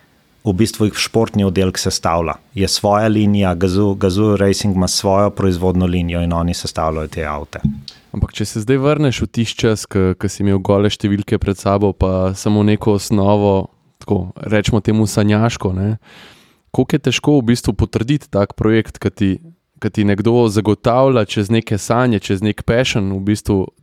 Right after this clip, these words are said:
Speaker 2: projekt, a ne, ti pa vidiš samo Excel pred sabo, ne. To so kar zahtevne stvari.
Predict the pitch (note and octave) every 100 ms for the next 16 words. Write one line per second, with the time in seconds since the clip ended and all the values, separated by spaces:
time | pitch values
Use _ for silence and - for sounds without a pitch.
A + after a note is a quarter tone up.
0 | _ - A2 G#2 C#3 - G#2 A2 - A#2+
1 | G#2 A2+ A2+ G#2 - A2 A#2+ G#2 - -
2 | A2+ G2+ - - G2 F#2+ F#2 G2 G2+ _
3 | - _ _ _ _ _ - B2+ C3+ E3+
4 | D3 C3 D#3 C#3+ G2+ - G2 G2